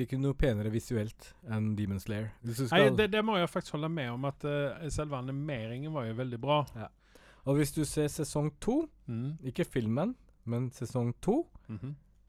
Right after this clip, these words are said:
Speaker 1: så kommer du til å skjønne hva hele greia handler om. Altså, du, du, du bare måper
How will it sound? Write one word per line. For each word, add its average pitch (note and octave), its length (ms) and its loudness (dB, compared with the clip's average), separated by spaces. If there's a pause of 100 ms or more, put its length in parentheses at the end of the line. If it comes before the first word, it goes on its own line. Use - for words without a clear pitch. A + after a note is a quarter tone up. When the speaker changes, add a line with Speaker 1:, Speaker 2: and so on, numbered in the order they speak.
(140)
Speaker 1:
så D#3+ 220 -2
kommer B2 240 4
du B2+ 60 2
til C#3 80 -2
å - 240 -6
skjønne G#2+ 320 0
hva A#2+ 140 2
hele A2 200 2
greia G#2 220 -2
handler F#2 340 -4
om. G#2 180 -8
Altså, A#2+ 200 -4
du, C#3 140 4
du, C3 320 0
du B2 340 -4
bare C3 180 2
måper B2+ 640 2